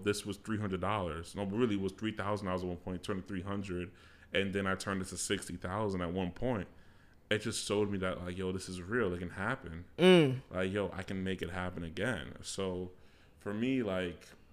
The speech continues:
Speaker 1: it kinda motivates me. Like, yo, once I saw it, I'm like, "I can get there," because, you know, a lot of things aren't fathomable to you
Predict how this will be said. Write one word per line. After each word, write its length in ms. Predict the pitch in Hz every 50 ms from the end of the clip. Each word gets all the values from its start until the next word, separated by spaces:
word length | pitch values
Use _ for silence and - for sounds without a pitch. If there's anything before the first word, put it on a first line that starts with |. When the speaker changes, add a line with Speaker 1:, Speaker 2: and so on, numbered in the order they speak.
| - - - - - - - - - - - - - - -
Speaker 1:
it 120 | - 123 -
kinda 180 | 127 117 107 98
motivates 520 | 92 92 107 123 107 98 92 92 90 - 95
me. 80 | 92 87
Like, 120 | 90 90
yo, 100 | 95 92
once 300 | 92 90 98 107 113 -
I 60 | 107 92
saw 340 | - - - 98 104 113
it, 100 | 131 - - - - - - - - - - - -
I'm 160 | 98 101 98
like, 140 | 95 90 82
"I 80 | 92 92
can 140 | 92 95 87
get 200 | 95 104 101 -
there," 200 | - 82 82 87
because, 500 | 92 95 - 104 101 98 95 95 92 - - - - - - - - - - - - - - -
you 100 | - 117
know, 160 | 113 107 104
a 20 | 104
lot 200 | 101 104 120 131
of 100 | 127 -
things 300 | 123 123 120 107 95 104
aren't 200 | 98 101 82 - -
fathomable 460 | - 98 104 113 104 98 90 82 82
to 140 | 80 - - 78
you 220 | 76 76 73